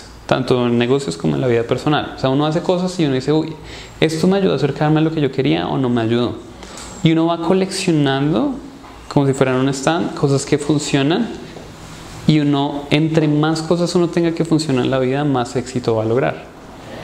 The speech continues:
Y esta es una oportunidad increíble que tenemos de ir aprendiendo con base en nuestra propia experiencia. Entonces, bueno, ese es el segundo, el segundo punto del proceso de planeación.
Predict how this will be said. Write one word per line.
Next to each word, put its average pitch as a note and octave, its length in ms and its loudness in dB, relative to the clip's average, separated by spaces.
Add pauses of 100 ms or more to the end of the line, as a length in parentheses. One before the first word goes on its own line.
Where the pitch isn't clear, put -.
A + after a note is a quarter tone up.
(320)
Y D3+ 120 6
esta D#3 160 0
es D3+ 80 0
una D#3+ 100 6
oportunidad D#3 460 2
increíble D#3 800 2 (460)
que - 80 2
tenemos C#3+ 400 2
de C3+ 80 4
ir B2+ 80 2
aprendiendo B2 500 0
con B2 160 -2
base A2 180 0
en A#2 60 -2
nuestra A2 260 -2
propia A2 380 0
experiencia. - 540 -2 (340)
Entonces, D3 160 4
bueno, C3+ 160 0
ese D3 160 2
es D#3 80 0
el F#3 100 2
segundo, C3+ 680 0 (1120)
el C#3 100 2
segundo C3 320 2
punto C#3 300 2
del C3+ 120 2
proceso B2 440 0
de A2+ 60 2
planeación. A2 420 0